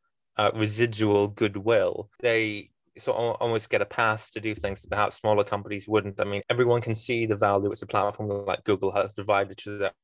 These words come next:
own lives in the past. And because of that, they've almost risen to the status of public servants in some respect.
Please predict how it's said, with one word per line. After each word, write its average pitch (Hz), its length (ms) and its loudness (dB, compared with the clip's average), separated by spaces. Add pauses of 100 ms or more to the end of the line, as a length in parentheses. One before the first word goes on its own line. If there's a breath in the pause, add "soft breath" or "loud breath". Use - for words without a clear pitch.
own 101 240 -4
lives 95 540 -4 (100)
in 101 120 -4
the 95 80 -4
past. 95 540 0
And 104 120 0
because 113 300 -2
of 113 80 -4
that, 107 140 4
they've 104 100 -2
almost 113 240 -6
risen 107 300 -6
to - 160 -4
the 110 80 0
status 104 440 0
of - 160 -10
public 107 280 2
servants 110 480 0
in 101 60 -12
some 90 200 -6
respect. - 540 -4